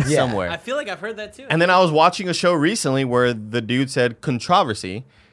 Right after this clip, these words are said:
Speaker 2: and I was like, "Fuck, maybe I'm right." And I talked about it on my stream last night.
Speaker 1: Mm-hmm.
Speaker 2: And then I, I get people coming at me. "You guys, you know, Andy, you're wrong." Uh, our friend Chloe is in the U K right now, filled in a room with a bunch of British people, and was like, "Nobody's ever said that in my,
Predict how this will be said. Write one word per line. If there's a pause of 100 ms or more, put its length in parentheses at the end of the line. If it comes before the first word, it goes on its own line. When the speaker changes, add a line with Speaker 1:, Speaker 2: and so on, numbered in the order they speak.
(160)
Speaker 2:
and
I
was
like,
"Fuck,
maybe
I'm
right."
And
I
talked
about
it
on
my
stream
last
night.
Speaker 1:
Mm-hmm. (520)
Speaker 2:
And
then
I,
I
get
people
coming
at
me.
"You
guys,
you
know, (100)
Andy,
you're
wrong." (140)
Uh,
our
friend
Chloe
is
in
the
U
K
right
now,
filled
in
a
room (380)
with
a
bunch
of
British
people,
and
was
like,
"Nobody's
ever
said
that
in
my,